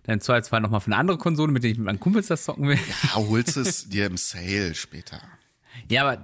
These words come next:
Speaker 1: da sind wir ja bei einer an-, bei einem anderen Punkt. Blizzard ist da ja ähnlich wie Sony.
Speaker 2: Mhm.
Speaker 1: Die Sales sind ja, selbst wenn du was im Sale kaufst, also ich habe letztens, äh, tatsächlich, weil wir es on-, äh, am Konsole mit Freunden zocken wollten, mir tatsächlich Diablo drei nach Jahren mal für eine Konsole gekauft.
Speaker 2: Ja.
Speaker 1: Für die Playstation.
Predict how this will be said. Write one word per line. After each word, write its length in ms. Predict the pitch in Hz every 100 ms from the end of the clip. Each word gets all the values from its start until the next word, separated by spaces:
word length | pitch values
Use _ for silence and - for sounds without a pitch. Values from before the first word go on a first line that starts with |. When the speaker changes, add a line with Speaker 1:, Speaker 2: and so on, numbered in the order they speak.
| 101
Speaker 1:
da 160 | 120
sind 80 | 151
wir 80 | 208
ja 80 | 135
bei 80 | 123
einer 160 | 117
an-, 140 | 143 -
bei 120 | 113
einem 160 | 113 117
anderen 240 | 196 143
Punkt. 180 | - 123
Blizzard 300 | 123 135 156
ist 160 | 131 135
da 40 |
ja 160 | 123 -
ähnlich 280 | 147 143 120
wie 80 |
Sony. 520 | 110 160 175 120 185 - _ -
Speaker 2:
Mhm. 160 | 107
Speaker 1:
Die 60 | 113
Sales 420 | 127 147 180 202
sind 140 | 160 151
ja, 100 | 135
selbst 180 | 147
wenn 80 | 156
du 60 | 139
was 120 | 131
im 60 | 123
Sale 260 | - 185
kaufst, 400 | 202 117 135 190
also 100 | 123
ich 160 | 120 -
habe 160 | 165 143
letztens, 540 | 151 - 156 135 -
äh, 160 | - 135
tatsächlich, 400 | - 135 139 139
weil 80 | 135
wir 60 | 127
es 120 | -
on-, 340 | - - 139 117
äh, 280 | 131 123 123 -
am 200 | 123 120 _ _ -
Konsole 320 | 131 127 151
mit 100 | 131
Freunden 260 | - 143 135
zocken 240 | 135 123
wollten, 240 | 127 - 135
mir 100 | 123
tatsächlich 320 | 131 135 120
Diablo 220 | 123 127
drei 180 | 120 123
nach 160 | 110
Jahren 380 | 123 127 170 160
mal 100 | 147
für 100 | 131 135
eine 40 |
Konsole 320 | 131 123 127
gekauft. 540 | 110 - 110 180 - -
Speaker 2:
Ja. 300 | 104 92 117 - -
Speaker 1:
Für 100 | 127
die 80 | 117
Playstation. 720 | 127 143 - 180 185 208